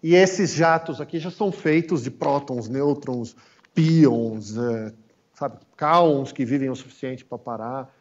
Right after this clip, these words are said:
no, no, nos detetores. Então eles não decaem mais. E o neutrino não, o neutrino vai embora. O neutrino não decai. Tá?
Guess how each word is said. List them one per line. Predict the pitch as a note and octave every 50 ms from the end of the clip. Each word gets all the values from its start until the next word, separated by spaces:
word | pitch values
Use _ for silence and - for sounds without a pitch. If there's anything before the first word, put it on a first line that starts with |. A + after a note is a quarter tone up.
| _ _ _ _ -
no, | C3 B2+ B2+ B2
no, | A#2+ B2 B2 B2+ B2+ B2
nos | A#2+ A#2 B2+ C3 B2 G2+
detetores. | A2 C3+ C3+ C#3+ C#3+ C#3+ - B2+ A#2 G#2+ G2+ F#2
Então | - B2+
eles | C3+ C3+ A#2
não | D#3 D#3
decaem | D3 D3+ - D#3 E3 E3
mais. | C3+ A2+ A2+ G2 B2+
E |
o | C3+
neutrino | C#3+ D#3+ D#3+ D3+ D#3+ D#3+ F#3+ B3 C#4
não, | B3+ A3
o | E3
neutrino | B2+ B2 A2+ - C#3+ C#3+ D#3 F3
vai | F3 F3+ G3
embora. | G3 E3 C#3 A2+ F#2+ F#2 _ _ _ _ _ _ _ _ _
O | -
neutrino | A#2+ - - C3 B2+ C3+
não | C#3+ C#3+
decai. | C#3+ D#3 D3+ D3+ - F#2+ _ _ _ _ _ _ _ _ _ - - - _ _ _ _ _ _ _ _ _ _
Tá? | - B2+